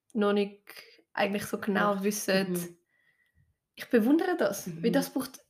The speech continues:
Speaker 1: sehr viel Mut
Speaker 2: Mhm.
Speaker 1: und, ähm, aber eben auch, äh, Selbstbewusstsein, Glaube an dich selber,
Speaker 2: Mhm.
Speaker 1: dass du das machst, aber ich find das cool.
Speaker 2: Mhm.
Speaker 1: Ich find,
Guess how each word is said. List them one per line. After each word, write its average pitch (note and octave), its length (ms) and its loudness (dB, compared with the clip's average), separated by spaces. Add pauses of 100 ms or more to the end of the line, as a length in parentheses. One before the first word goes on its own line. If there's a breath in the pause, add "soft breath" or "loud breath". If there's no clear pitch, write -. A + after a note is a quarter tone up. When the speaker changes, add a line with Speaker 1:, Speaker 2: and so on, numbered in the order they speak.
(400)
Speaker 1:
sehr C4 400 2
viel C4+ 320 4
Mut A#3 680 4
Speaker 2:
Mhm. F3 380 -8
Speaker 1:
und, G#3+ 360 6
ähm, G3+ 440 0 (380 soft breath)
aber G#3 260 2
eben A3+ 200 2
auch, G#3 340 4
äh, G3+ 300 -2 (260 loud breath)
Selbstbewusstsein, A#3+ 760 -4
Glaube G#3+ 400 0
an A#3 80 0
dich A#3 160 -2
selber, A3+ 540 -2
Speaker 2:
Mhm. F3+ 380 -6 (180)
Speaker 1:
dass - 200 -2
du A#3+ 60 2
das A3+ 200 4
machst, A#3 280 4
aber A3 200 -2
ich - 80 -8
find A3+ 220 0
das G#3+ 160 -6 (100)
cool. D4 320 2
Speaker 2:
Mhm. F3+ 300 -10 (240 loud breath)
Speaker 1:
Ich - 100 -10
find, A#3+ 400 2